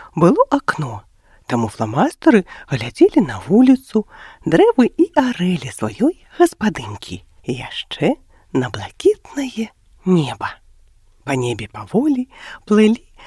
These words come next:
калі хутка мчаліся, кушаравыя, быццам маладыя конікі, аблокі. А панад небам раслі белакорыя бярозкі, якія, як і аблокі, былі намаляваныя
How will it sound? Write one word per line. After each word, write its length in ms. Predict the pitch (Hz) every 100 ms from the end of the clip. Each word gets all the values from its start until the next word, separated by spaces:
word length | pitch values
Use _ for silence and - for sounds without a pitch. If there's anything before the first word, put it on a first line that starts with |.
| - -
калі 240 | - 185 180
хутка 340 | 185 185 - -
мчаліся, 720 | 107 151 269 285 - - 233 - - -
кушаравыя, 800 | 202 - 170 202 - - 269 254 - - - -
быццам 480 | 330 - - 208 180
маладыя 480 | 165 160 - 349 349
конікі, 560 | - 269 127 95 - - _ _ _ _ -
аблокі. 720 | 277 - 175 123 - - - - _ _ _ _ _
А 140 | -
панад 320 | - 120 120 -
небам 400 | 170 277 262 262 247 - - -
раслі 400 | 202 226 - 403 440
белакорыя 720 | 202 139 131 - 107 104 101
бярозкі, 640 | - - 320 370 - - 262 - - - -
якія, 400 | 175 185 - 381
як 400 | 240 180 381 466
і 160 | - 381
аблокі, 400 | 370 320 - -
былі 240 | 294 139
намаляваныя 880 | 104 98 87 - - 294 339 254 240